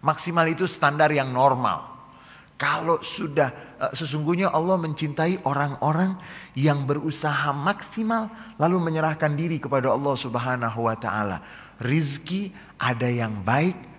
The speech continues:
ada yang buruk. Dan kita diminta untuk mencari dan memilih rizki yang baik. Karena dikatakan, kalau seorang mengkonsumsi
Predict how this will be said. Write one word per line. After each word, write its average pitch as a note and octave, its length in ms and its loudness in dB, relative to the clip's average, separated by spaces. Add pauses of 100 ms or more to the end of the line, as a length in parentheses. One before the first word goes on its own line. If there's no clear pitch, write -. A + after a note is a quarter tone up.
(180)
ada A2+ 240 0
yang A2 320 0
buruk. A#2 320 2 (560)
Dan A2 400 0
kita D3+ 320 2
diminta C3+ 640 0 (1040)
untuk C#3+ 640 -2
mencari C3+ 1040 -2
dan A2+ 240 0
memilih C3+ 560 2 (400)
rizki C3 480 -2
yang A2 240 -2
baik. A#2+ 240 0 (520)
Karena C3 400 8
dikatakan, A2+ 880 0 (340)
kalau D#3 440 0
seorang C3+ 560 0 (440)
mengkonsumsi B2+ 1400 -2